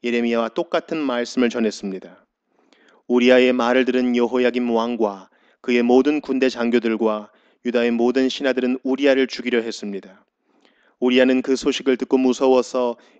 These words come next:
이집트로 도망갔습니다. 그러나 여호야김 왕은 악볼의 사람 엘라단을 비롯해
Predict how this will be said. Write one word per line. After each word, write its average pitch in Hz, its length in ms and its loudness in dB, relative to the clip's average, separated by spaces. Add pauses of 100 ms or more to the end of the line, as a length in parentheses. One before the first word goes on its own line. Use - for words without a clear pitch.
이집트로 131 600 0
도망갔습니다. 104 880 -2 (600)
그러나 127 440 2 (300)
여호야김 131 600 4
왕은 127 480 0
악볼의 127 420 0
사람 123 380 -4 (300)
엘라단을 131 480 2
비롯해 113 540 -4